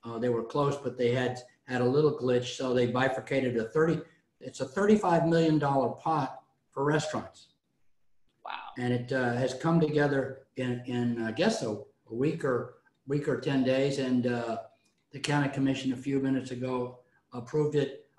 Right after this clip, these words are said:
Speaker 1: I'll give a shout out now to the, the county mayor, uh, and his team, uh, Ed Marquez, uh, uh, Gary Hartfield, uh, and also, uh, uh, Lee, Lee Schrager,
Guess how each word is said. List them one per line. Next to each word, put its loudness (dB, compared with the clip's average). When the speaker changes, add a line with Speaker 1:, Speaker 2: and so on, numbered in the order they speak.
Speaker 1:
I'll -6
give 0
a -2
shout 0
out 2
now 0
to -2
the, -2
the -4
county 2
mayor, 2
uh, -4
and 0
his 2
team, 0
uh, -4
Ed 2
Marquez, -2
uh, -6
uh, -8
Gary 0
Hartfield, 0
uh, -6
and -6
also, 0
uh, 0
uh, -6
Lee, 0
Lee 2
Schrager, -2